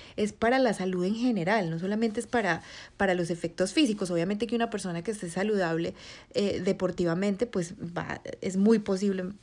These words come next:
que se vea mucho mejor físicamente, pero el tema de la alimentación es clave, somos lo que comemos y definitivamente por más ejercicio que hagamos, así hagamos, pues, como doscientas horas de cardio al di-, al día, como se dice,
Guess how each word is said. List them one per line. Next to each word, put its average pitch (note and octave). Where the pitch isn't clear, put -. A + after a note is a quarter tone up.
que F#3+
se E3+
vea D#3+
mucho G3
mejor F3
físicamente, G#3+
pero A3+
el G#3+
tema A#3
de C#4+
la C#4+
alimentación G#3
es G#3+
clave, A3+
somos C4+
lo D4+
que A#3
comemos -
y A3
definitivamente G#3+
por A#3+
más C4
ejercicio B3+
que C#4
hagamos, G#3+
así B3
hagamos, C#4+
pues, C#4+
como C#4
doscientas G#3
horas C4
de A3
cardio A3
al C4
di-, A#3+
al B3+
día, C#4+
como B3+
se A3
dice, C#4